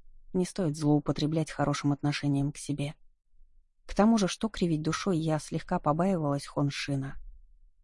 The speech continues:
Когда я пришла в столовую,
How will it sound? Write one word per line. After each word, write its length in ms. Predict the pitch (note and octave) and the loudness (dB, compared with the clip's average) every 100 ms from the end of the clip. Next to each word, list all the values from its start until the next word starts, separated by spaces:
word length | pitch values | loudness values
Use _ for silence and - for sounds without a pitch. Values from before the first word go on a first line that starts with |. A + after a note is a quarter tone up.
| _ - _ - - - _ _ _ _ _ _ - - _ _ _ - _ _ _ _ - _ - - | _ -20 _ -20 -20 -20 _ _ _ _ _ _ -20 -20 _ _ _ -20 _ _ _ _ -20 _ -10 2
Когда 260 | F3+ F3+ | 4 6
я 160 | F3+ E3+ | 6 6
пришла 340 | E3+ - E3 | 2 0 0
в 60 | D#3+ | 0
столовую, 680 | - D#3 F#3 F3+ D#3 C#3+ | 0 2 2 0 -2 -4